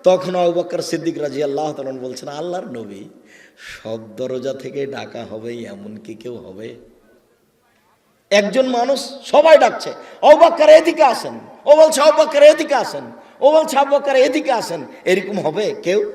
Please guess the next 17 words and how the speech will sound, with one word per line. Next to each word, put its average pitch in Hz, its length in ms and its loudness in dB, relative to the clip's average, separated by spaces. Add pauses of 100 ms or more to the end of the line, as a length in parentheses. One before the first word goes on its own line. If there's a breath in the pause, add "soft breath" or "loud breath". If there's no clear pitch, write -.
(400 loud breath)
তখন 165 280 -4
আল্লাহ 160 200 -4
রাসূল 160 260 -8
বলছেন, 160 280 -10
"হ্যাঁ, 180 640 -10
আপনি 147 320 -14
তার 143 180 -12
মধ্যে।" 110 400 -20 (3250)
অনেক 165 240 -2
সুবিধা। 95 380 -12 (640 soft breath)
যেই 214 460 2
কথাটা 277 320 4
বলতে 214 360 2
চাচ্ছি 247 260 -4
সেটা 214 260 -4
হলো 208 200 -4
এই 160 320 -4